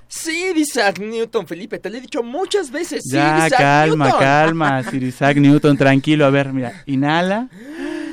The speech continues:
Speaker 2: exhala. Ya sabes, tranquilo, tranquilo. Sir Isaac Newton me acompaña, el creador del cálculo diferencial e integral,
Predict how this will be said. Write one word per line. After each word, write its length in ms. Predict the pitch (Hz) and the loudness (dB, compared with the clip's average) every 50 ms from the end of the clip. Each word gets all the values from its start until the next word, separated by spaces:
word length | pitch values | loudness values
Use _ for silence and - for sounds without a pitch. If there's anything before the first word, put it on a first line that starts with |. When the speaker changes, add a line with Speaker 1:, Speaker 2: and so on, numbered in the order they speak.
| 311 302 285 262 - | -12 -14 -16 -14 -12
Speaker 2:
exhala. 580 | - 127 - - - 143 131 127 120 113 110 - - - - - - - - - - - - - - - - - - - | -14 -14 -12 -8 -4 -4 -2 -2 -4 -6 -10 -14 -20 -20 -20 -20 -20 -20 -20 -20 -20 -20 -20 -20 -20 -20 -20 -20 -20 -14
Ya 200 | 127 117 131 139 | -12 -10 -10 -10
sabes, 420 | - 156 147 156 160 160 151 147 | -8 -4 0 2 4 4 2 2
tranquilo, 800 | - 139 135 131 131 - 143 147 156 165 170 175 170 147 131 123 | 0 -2 0 0 -2 -2 -4 -4 -2 0 0 0 0 0 -2 -4
tranquilo. 600 | - 131 123 127 120 - 147 156 165 170 160 131 | -8 -10 -12 -12 -12 -10 -8 -6 -4 -2 -2 -2
Sir 320 | 120 - - 160 165 180 190 | -2 -2 -4 -4 -2 -2 -4
Isaac 380 | 190 165 - 175 160 165 151 | -6 -6 -6 -6 -4 -4 -4
Newton 440 | 156 156 151 156 160 160 165 156 143 139 | -6 -8 -8 -8 -8 -8 -10 -10 -10 -10
me 80 | 131 | -12
acompaña, 640 | 120 - 117 110 113 - 135 135 143 147 147 139 135 | -14 -16 -20 -20 -14 -12 -10 -10 -8 -8 -8 -8 -8
el 100 | 127 123 | -10 -10
creador 360 | - 135 127 135 139 147 156 | -10 -8 -8 -6 -4 -4 -2
del 180 | 156 151 143 131 | -2 -2 -4 -2
cálculo 480 | - 143 143 151 160 147 - 156 147 135 | 0 0 0 2 0 -2 -4 -6 -6 -6
diferencial 600 | 127 123 - 127 123 123 123 120 - 139 139 143 | -8 -8 -10 -10 -10 -10 -10 -10 -10 -8 -8 -6
e 60 | 147 | -8
integral, 640 | 147 143 - 127 117 123 127 135 143 151 165 170 | -8 -8 -10 -10 -8 -8 -8 -6 -8 -8 -10 -10